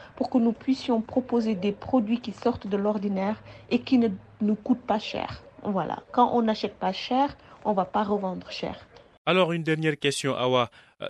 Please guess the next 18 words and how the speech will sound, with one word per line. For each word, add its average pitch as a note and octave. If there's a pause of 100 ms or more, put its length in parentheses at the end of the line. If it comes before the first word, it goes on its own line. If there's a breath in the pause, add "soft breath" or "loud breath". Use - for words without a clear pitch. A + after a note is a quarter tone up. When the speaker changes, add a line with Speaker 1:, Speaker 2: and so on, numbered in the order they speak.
(140)
Speaker 2:
quels G#3+ (180)
échanges E3+
d'expertise C#3+ (180)
sont B2
possibles D3
aujourd'hui A#2 (460 soft breath)
entre B2+
le B2
secteur B2
touristique C3
marocain C3+
et B2
celui C#3
des A#2+
pays C#3+ (360 loud breath)
partenaires C#3+
du A2
continent ? G#2+